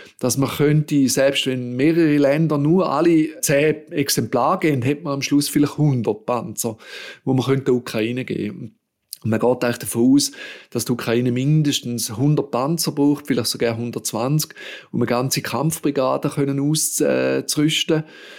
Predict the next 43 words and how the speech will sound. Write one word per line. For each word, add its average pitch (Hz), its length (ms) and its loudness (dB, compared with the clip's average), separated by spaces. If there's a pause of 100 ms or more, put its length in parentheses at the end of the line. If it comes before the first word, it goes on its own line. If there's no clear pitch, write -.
(320)
Das 120 140 -2
sind 113 260 -4
drei 127 140 4
Bataillone 123 920 0
und 127 420 -4 (300)
man 123 160 -2
vermutet, 156 680 2
dass 127 140 -2
das 135 200 0
eigentlich 127 260 -4
nur 135 180 0
mit 127 180 -4
dem 110 80 -6
Leopard 110 460 -2
zwei 101 300 -6
geht. - 380 -10
Und 131 460 -4
da 127 160 2
der 131 140 -4
Leopard 127 500 -2
zwei 147 400 -2 (460)
ein 117 180 -2 (100)
deutsches 156 340 -2
Fabrikat 117 760 -4
ist, 190 280 -6 (540)
könnte 143 540 0
andere 160 440 0
Länder, 127 340 -2
die 117 40 -4
auch 120 160 2
Leoparden 143 640 0
haben, 127 320 -8 (160)
die 131 140 2
nicht 131 160 0
einfach 120 240 0
der 120 140 0
Ukraine 120 460 -2
geben, 110 200 0
so 117 160 -4
wie 110 60 -6
es 104 100 -8
ihnen 104 160 -4
gefällt, 147 540 -2